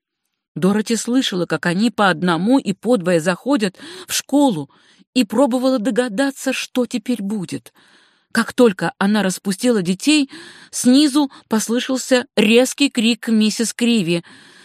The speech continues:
"Зайдите сюда на минутку, мисс Милборо!" Дороти поднялась, стараясь унять дрожь в коленях. В мрачной гостиной около фортепиано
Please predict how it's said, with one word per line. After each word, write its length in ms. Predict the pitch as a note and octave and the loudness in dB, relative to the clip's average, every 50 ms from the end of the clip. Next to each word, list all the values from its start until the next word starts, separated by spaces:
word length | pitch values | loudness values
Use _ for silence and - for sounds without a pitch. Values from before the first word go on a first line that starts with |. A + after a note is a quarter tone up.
| _ - | _ -4
"Зайдите 680 | C#4 B3 C#4 D4+ C#4+ D4 B3+ A3+ D#4 E4 - F4+ F#4 | -2 0 2 4 4 2 2 2 0 0 2 0 0
сюда 340 | - - F#4+ D#4+ D4 D4 C#4 | 0 0 0 2 4 4 4
на 120 | C4+ D4 | 4 4
минутку, 480 | C#4+ C#4+ C#4+ C4+ C4 B3+ B3+ - - C4+ | 4 4 4 4 4 2 2 0 0 2
мисс 280 | B3+ B3+ C4 C4 - - | 4 4 4 2 2 2
Милборо!" 640 | C#4 C4+ C4+ B3+ B3+ A3+ B3 B3+ B3+ B3+ B3+ B3+ - - - - _ _ _ _ _ _ _ - | 2 4 4 4 2 2 4 4 4 4 4 2 -2 -8 -18 -20 _ _ _ _ _ _ _ -2
Дороти 360 | D#3 F#3 F#3 F3 - - F#3+ | -2 0 0 0 -2 -4 -4
поднялась, 500 | - F3+ D#3 F#3 F#3 F3+ G3+ A#3 B3 - | -4 -2 0 0 2 2 0 0 -2 -2
стараясь 500 | - - G#3+ F#3 F3+ G3 A3 A3 - - | -2 -2 0 0 2 0 0 -2 -2 0
унять 400 | A#3 A3 A3 G#3+ A#3 A#3+ F#3+ E3+ | 2 2 4 4 2 0 0 0
дрожь 440 | F#3 A#3 G3 F#3+ G3+ G#3+ - - - | 2 2 2 2 0 0 -2 -6 -8
в 80 | - | -4
коленях. 680 | - B3 B3 A#3 G#3+ G3 F3 E3 D3+ D3+ C#3 - - - _ _ _ _ _ _ _ _ _ _ _ _ _ _ _ | -2 0 0 2 2 0 0 0 -2 -4 -6 -8 -14 -20 _ _ _ _ _ _ _ _ _ _ _ _ _ _ _
В 100 | - F3 | 2 4
мрачной 460 | A3 A3 A3 G3 F#3+ - - G#3 F#3+ | 4 4 4 2 0 -2 -2 -2 -2
гостиной 520 | E3+ F3 F#3+ - - - A#3 A3+ G#3 G3+ - _ | 0 0 -2 -2 -6 -4 -2 -2 -2 -2 -2 _
около 340 | G3+ F#3+ - - F3 F3+ E3+ | -4 -4 -2 -2 -2 -2 -2
фортепиано 640 | - F#3 E3 - F#3 - G3+ A3 A#3 A#3+ B3 C4 | -4 -6 -6 -6 -6 -4 -2 -2 0 0 0 -2